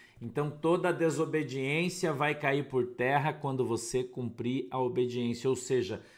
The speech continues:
quando você começar a obedecer, a desobediência, quem é a desobediência? Representa quem? Satanás. Então, todas as obras do diabo vão cair por terra quando você obedecer a palavra de Deus.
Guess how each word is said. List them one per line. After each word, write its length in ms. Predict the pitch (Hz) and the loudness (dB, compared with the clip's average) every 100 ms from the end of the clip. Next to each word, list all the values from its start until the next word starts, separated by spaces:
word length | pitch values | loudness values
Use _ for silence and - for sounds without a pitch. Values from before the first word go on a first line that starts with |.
| _ - | _ -6
quando 240 | 135 127 | -4 0
você 320 | 127 127 151 | 0 0 -2
começar 460 | 151 139 131 - 151 | -2 -2 -2 2 4
a 100 | 175 | 4
obedecer, 800 | 185 180 180 - - 143 160 - - | 4 4 4 0 0 2 2 -2 -10
a 140 | 127 131 | 0 2
desobediência, 1120 | 147 160 160 139 165 135 143 147 175 170 147 | 4 4 4 4 2 2 0 2 2 2 0
quem 320 | - 202 196 | 0 0 4
é 60 | 180 | 6
a 80 | 156 | 6
desobediência? 920 | 135 131 135 131 123 131 139 135 139 | 4 4 4 4 4 2 0 0 0
Representa 640 | 143 139 160 143 175 175 | 0 0 0 0 0 -2
quem? 280 | - 151 131 | -2 -4 -4
Satanás. 920 | - 131 127 147 160 156 139 120 - _ _ _ _ _ _ _ _ _ _ _ _ _ _ - | -4 -2 -2 0 -2 0 -2 -4 -14 _ _ _ _ _ _ _ _ _ _ _ _ _ _ -10
Então, 300 | 143 - 175 | -8 2 2
todas 400 | 175 208 190 180 | 4 4 6 4
as 200 | 175 147 | 4 4
obras 320 | 175 170 170 139 | 4 6 6 4
do 120 | 160 | 0
diabo 560 | 139 139 143 175 175 | 0 4 8 8 8
vão 180 | 147 160 | 4 2
cair 320 | 160 151 160 | 2 2 2
por 160 | 156 147 | 0 -4
terra 440 | - 147 160 175 | 0 2 4 4
quando 320 | 170 160 156 143 | 2 -2 0 2
você 280 | 147 - | 2 4
obedecer 600 | 147 135 135 131 123 - | 4 6 6 6 4 2
a 80 | 160 | 2
palavra 520 | 160 151 147 170 170 | 6 6 10 10 10
de 140 | 165 156 | 2 2
Deus. 420 | 147 147 120 | 6 6 4